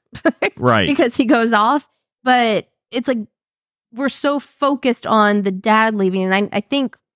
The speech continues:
Speaker 1: what the point was is the lead up to him, again, spoilers, coming back, right? He is now back in Invincible's life.
Speaker 2: Right. Yes. He's back in Invincible's life.
Speaker 1: It was
Speaker 2: Mar-
Speaker 1: too much of a lead up.
Speaker 2: Yeah. And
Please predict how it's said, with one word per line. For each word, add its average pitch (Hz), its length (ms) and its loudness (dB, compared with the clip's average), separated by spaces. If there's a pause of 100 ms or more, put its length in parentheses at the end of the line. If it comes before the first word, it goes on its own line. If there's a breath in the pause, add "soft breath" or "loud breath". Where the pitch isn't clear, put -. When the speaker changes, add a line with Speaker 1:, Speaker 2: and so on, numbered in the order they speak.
(180)
Speaker 1:
what 233 220 -2
the 202 60 0
point 226 220 0
was 202 400 -2 (100)
is 202 140 -2
the 202 100 0
lead 214 240 2
up 202 140 0
to 208 140 -2
him, 196 440 0 (220)
again, 190 240 0
spoilers, 185 460 0
coming 208 300 2
back, - 380 -2
right? 196 320 0 (440)
He 208 100 2
is 208 140 0
now 208 680 2 (840)
back 233 340 -8 (120)
in 208 600 2
Invincible's 202 560 0
life. 131 280 -6 (280)
Speaker 2:
Right. 107 360 0 (160)
Yes. - 400 0
He's 127 260 2
back 131 320 2
in 165 120 4
Invincible's 139 640 2
life. 113 500 2 (240)
Speaker 1:
It 254 40 -6
was 269 60 0
Speaker 2:
Mar- 302 60 2
Speaker 1:
too 359 120 2
much 294 160 0
of 226 80 -8
a - 20 -6
lead 170 180 -4
up. - 140 -10 (140)
Speaker 2:
Yeah. 107 440 0 (340)
And 127 440 0